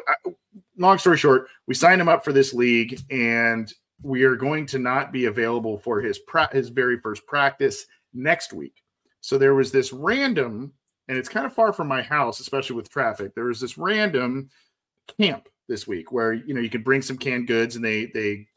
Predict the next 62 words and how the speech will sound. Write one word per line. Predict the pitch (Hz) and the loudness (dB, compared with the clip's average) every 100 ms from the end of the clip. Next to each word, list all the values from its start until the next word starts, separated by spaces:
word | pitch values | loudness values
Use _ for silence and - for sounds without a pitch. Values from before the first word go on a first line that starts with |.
| _ _ - | _ _ -8
donate | 127 123 117 | -6 -6 -4
that | 120 113 | -4 -4
to | 123 | -8
a | |
charity | 117 120 113 117 117 | -6 -2 -2 -2 -6
and | 107 | -8
stuff. | 117 110 | -8 -8
So | - | -8
it's | 104 | -10
kind | 135 | -8
of | 127 | -10
a | |
cool | 117 127 | -8 -8
deal. | 113 113 113 110 - - _ | -4 -4 -4 -6 -12 -20 _
And | 120 | -10
some | - 135 | -6 -4
of | |
the | 131 | -4
coaches | - 123 117 120 107 | -2 -2 0 -4 -4
work | 117 110 | -6 -6
him | 113 | -12
through | 117 107 | -10 -8
drills | 110 107 104 | -2 -2 -2
for, | - | -4
like, | 98 98 | -6 -4
an | 95 | -6
hour | 98 98 | -6 -6
and | 95 | -10
a | |
half | 90 92 95 95 | -8 -8 -8 -10
and | 98 | -12
that | 98 | -10
sort | - 95 | -8 -8
of | |
thing. | 98 98 | -8 -12
I'm | 98 | -12
like, | 95 - | -10 -2
"Well, | 120 117 - _ - | 0 0 -4 _ -10
he's | 131 | 4
not | 190 208 | 6 8
getting | 202 170 | 6 6
his | 139 | 0
first | - 135 - | 4 2 2
practice, | 123 113 107 113 | 0 0 0 -4
so | 110 | -2
I'd | 104 | -2
like | 117 123 | -2 -2
to | 107 | -2
have | 113 | -2
him | 107 | -4
kind | 95 107 | -8 -8
of | 104 | -6
be | 101 | -8
somewhat | 95 117 113 110 107 | -6 -6 -4 -6 -8
prepared." | - 104 104 101 98 98 98 _ _ - | -8 -8 -2 0 0 -4 -8 _ _ -12
He's | 117 | -2
never | 139 127 | 0 0
played | 117 117 | 0 0
organized | 113 104 104 101 92 | 0 -2 -4 -6 -6
basketball | 98 95 - 98 95 | -6 -6 -6 -4 -6
before. | - 98 | -4 -6
So, | 92 95 92 | -6 -8 -8